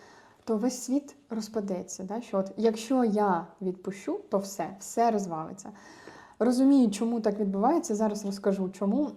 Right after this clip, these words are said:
але хочу сказати, що це ілюзія. Тому, якщо ви це відпустите, оцю думку, вам вже стане набагато легше.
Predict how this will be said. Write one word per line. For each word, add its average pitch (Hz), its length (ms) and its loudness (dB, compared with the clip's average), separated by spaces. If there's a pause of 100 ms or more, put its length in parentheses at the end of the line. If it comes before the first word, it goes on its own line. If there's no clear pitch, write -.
але 185 340 0 (120)
хочу 208 300 -6
сказати, 202 420 -4
що 208 180 -6
це 220 300 -4 (180)
ілюзія. 180 560 -2 (300)
Тому, 220 340 2 (760)
якщо 226 380 4
ви 226 100 4
це 196 360 0
відпустите, 196 640 -2
оцю 202 260 -4
думку, 180 440 -6
вам 202 220 2
вже 196 220 0
стане 196 300 -2
набагато 196 520 -4
легше. 175 380 -14